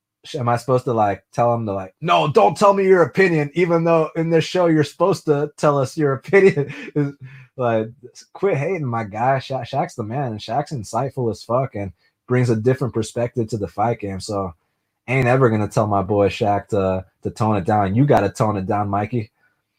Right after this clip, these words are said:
Edmund says, or excuse me, Z says, "Edmund secures a belt early twenty twenty-one. You heard it here first." Oh, hey, I like where your head's at. That kid's no slouch at all. Um, it's just now it's, like, one of these situations where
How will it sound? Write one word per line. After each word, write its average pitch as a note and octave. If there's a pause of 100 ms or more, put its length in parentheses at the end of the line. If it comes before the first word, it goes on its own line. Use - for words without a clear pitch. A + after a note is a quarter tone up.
(1600)
Edmund B2+
says, A2+
or G#2+
excuse A#2
me, G2+
Z B2
says, A2+
"Edmund C3
secures A#2+
a A2+
belt A#2
early A2+
twenty A2
twenty-one. G#2+
You G2
heard G#2+
it F#2+
here G2
first." G2+
Oh, F#2+
hey, G2 (340)
I G2
like C3
where D#3
your C#3
head's B2
at. G2+
That A#2
kid's E3+
no F3
slouch D#3
at B2+
all. C3+
Um, A2+
it's A#2
just C3+
now C3
it's, A#2+
like, A2
one A#2
of A2+
these A2
situations G#2+
where G2+